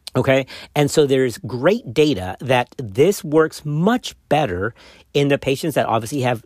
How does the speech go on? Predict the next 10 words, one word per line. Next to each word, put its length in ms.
already 300
clinical 520
insulin 380
resistance, 520
and 100
you 60
can 180
measure 380
that, 420
uh, 360